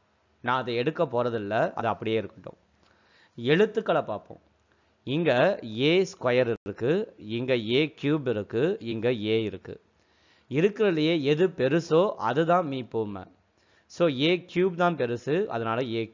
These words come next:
கியூப் வரணும். அதே போல B-ல பாருங்க, பி இருக்கு,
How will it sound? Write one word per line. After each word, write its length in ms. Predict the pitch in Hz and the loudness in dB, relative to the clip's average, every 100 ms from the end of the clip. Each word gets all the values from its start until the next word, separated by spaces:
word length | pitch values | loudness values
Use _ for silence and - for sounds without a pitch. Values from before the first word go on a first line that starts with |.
| - | -4
கியூப் 240 | 160 143 | -4 -4
வரணும். 320 | 101 95 92 - _ _ _ _ _ _ | -8 -10 -14 -20 _ _ _ _ _ _
அதே 440 | 110 123 165 208 | -2 2 4 2
போல 380 | 202 151 123 151 | 2 0 0 -2
B-ல 340 | 123 143 165 | -2 -2 0
பாருங்க, 380 | 131 120 113 135 | 0 -2 -2 -4
பி 340 | 143 117 160 165 | -4 -4 -2 -2
இருக்கு, 540 | 123 120 143 175 220 | -4 -4 -4 -6 -6